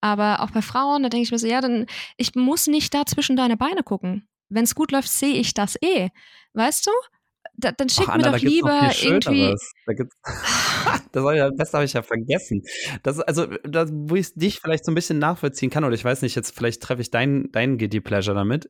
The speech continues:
Speaker 2: Vielleicht findest du's ja
Speaker 1: Mhm.
Speaker 2: gut,
Speaker 1: Ich
Speaker 2: äh,
Speaker 1: bin
Speaker 2: oder
Speaker 1: gespannt.
Speaker 2: ästhetischer als 'n, als 'n Schwanz. Du kriegst in so Apps auch ganz oft einfach mal 'n Arschloch geschickt. Ja, 'n Arschloch.
Speaker 1: <laughs> Lol.
Speaker 2: Also, da, und da bin ich dann auch raus. Da muss ich ehrlich sagen, so,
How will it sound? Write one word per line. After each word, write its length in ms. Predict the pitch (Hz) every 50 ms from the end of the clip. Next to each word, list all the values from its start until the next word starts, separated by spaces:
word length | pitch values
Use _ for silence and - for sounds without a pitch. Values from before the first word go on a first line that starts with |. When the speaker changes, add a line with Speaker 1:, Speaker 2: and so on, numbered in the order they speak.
| - 104
Speaker 2:
Vielleicht 280 | - - 110 107 -
findest 180 | - 117 104 -
du's 60 | 107
ja 80 | - 101
Speaker 1:
Mhm. 120 | 98 226
Speaker 2:
gut, 120 | 226 247 240 - - - - - - - - - -
Speaker 1:
Ich 100 | 117 107
Speaker 2:
äh, 40 | 110
Speaker 1:
bin 60 | 107
Speaker 2:
oder 120 | 104 107 104
Speaker 1:
gespannt. 240 | - - - 98 123
Speaker 2:
ästhetischer 460 | 131 123 117 - - 104 107 123 -
als 240 | - 110 - - -
'n, 260 | 110 104 104 - -
als 220 | - 113 110 - -
'n 180 | 104 101 101
Schwanz. 400 | - - - 107 110 127 143 - - - - - -
Du 80 | - 107
kriegst 340 | - - 131 139 131 139 -
in 160 | - 110 117
so 120 | 110 113 113
Apps 280 | - 95 110 - -
auch 140 | - 110 -
ganz 200 | - 120 117 -
oft 140 | 110 - -
einfach 220 | - 101 - 113
mal 340 | 107 107 104 101 98 101 - - -
'n 260 | - 101 101 101 98
Arschloch 400 | - - 135 135 - - 87 -
geschickt. 420 | - 104 - - 87 87 - - _ _ _ _ _ _ _ _ - 107 107 - - -
Ja, 140 | 131 127 123
'n 80 | 120
Arschloch. 500 | 95 123 139 - - 147 131 - - - - _ _ _ _
Speaker 1:
<laughs> 300 | - - - - - -
Lol. 360 | 480 494 539 539 523 508 523 587 587 - _ _ _ -
Speaker 2:
Also, 500 | - - - 208 202 165 165 151 143 131 - 151 175 - - - -
da, 160 | 147 147 165 - -
und 180 | 175 175 156 131
da 240 | 185 196 214 220 214
bin 200 | 185 202 208 196
ich 120 | 196 175
dann 160 | - 165 160
auch 220 | 117 139 131 - -
raus. 260 | 104 95 98 101 -
Da 80 | - 131
muss 200 | 147 165 180 175
ich 60 | 185
ehrlich 200 | 131 156 165 147
sagen, 300 | 139 160 160 160 156 151
so, 260 | 139 147 151 147 143